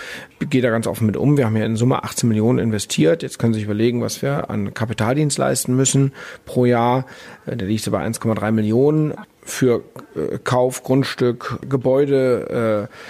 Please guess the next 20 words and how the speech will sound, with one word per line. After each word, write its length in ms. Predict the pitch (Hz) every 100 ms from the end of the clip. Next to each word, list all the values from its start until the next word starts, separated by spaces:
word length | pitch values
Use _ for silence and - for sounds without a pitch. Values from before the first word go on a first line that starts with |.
| - -
Bau, 540 | 113 131 127 147 151
Renovierung, 600 | 123 135 143 131 131 135
Sanierung, 800 | 117 120 139 135 123 127 123 123
äh, 140 | - 113
Interior. 960 | - 127 - 139 135 127 123 123 120
Also 180 | 127 123
die 120 | 131
Gesamtinvestition 1300 | 131 123 135 185 180 151 143 139 - 127 - 117 117 113
dessen, 280 | 131 -
was 160 | 139 120
Sie 80 | 123
hier 200 | 113 117
sehen, 280 | 107 120 120
war 160 | 104
achtzehn 240 | - - 107
Millionen 260 | 107 101
Euro. 440 | 58 127 139 160 147 - - - -
Kapitaldienst 720 | 131 123 117 113 131 131 120
pro 120 | -
Jahr 440 | 113 110 120 131